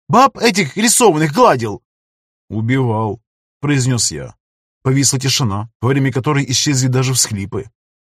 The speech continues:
«Помнишь, за что у меня медали?» «Турнир по историческому фехтованию», тихо ответила она и, шмыгнув носом, добавила.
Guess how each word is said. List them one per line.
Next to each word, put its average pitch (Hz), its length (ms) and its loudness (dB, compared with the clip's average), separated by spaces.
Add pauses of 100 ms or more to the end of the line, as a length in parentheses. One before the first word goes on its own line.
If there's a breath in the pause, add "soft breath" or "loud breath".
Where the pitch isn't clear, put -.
(180)
«Помнишь, 147 600 0
за 113 220 -4
что 135 240 0
у - 20 2
меня 104 200 -4
медали?» 110 520 -4 (720)
«Турнир 180 440 2
по 180 160 2
историческому 180 580 0
фехтованию», 165 800 0 (440)
тихо 151 260 0
ответила 135 500 0
она 139 240 0
и, 123 300 -2
шмыгнув 135 500 0
носом, 131 460 0
добавила. 87 640 -4